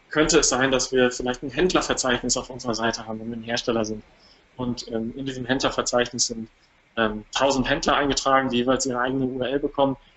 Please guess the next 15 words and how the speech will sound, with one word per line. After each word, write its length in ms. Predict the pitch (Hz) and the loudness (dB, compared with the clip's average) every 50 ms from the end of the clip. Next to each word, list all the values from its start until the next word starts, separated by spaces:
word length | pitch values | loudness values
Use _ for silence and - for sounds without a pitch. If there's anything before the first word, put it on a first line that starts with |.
| _ _ - | _ _ -10
Die 40 | |
verlinken 380 | 147 - - 143 165 190 185 - | -4 0 2 4 4 2 2 0
sich 180 | 143 147 147 175 | -2 0 0 0
untereinander 540 | 190 208 - 165 139 135 127 131 139 139 | 0 2 2 4 4 4 4 4 4 4
alle 200 | 135 135 139 120 | 4 2 2 2
wie 140 | 123 131 120 | 2 2 4
wild 300 | 123 131 151 185 - - - _ _ _ _ _ _ | 6 6 6 6 4 0 -6 _ _ _ _ _ _
und, 340 | - 135 131 131 127 - - | -4 -4 -2 -4 -6 -6 -4
äh, 140 | 135 127 123 | 0 2 2
jede, 500 | 120 120 135 151 151 147 139 135 135 127 | 2 2 2 4 6 6 6 6 6 4
jede 200 | 123 135 139 135 | 0 0 -2 0
Händlerseite 560 | 120 139 147 - - 135 120 131 135 135 - | 0 0 0 0 0 2 4 4 4 4 2
verlinkt 300 | - - 131 131 131 127 | -2 -2 0 0 0 0
jede 200 | 127 131 131 131 | 0 0 0 2
andere. 380 | 127 143 151 135 113 120 139 | 2 0 0 0 0 -2 -2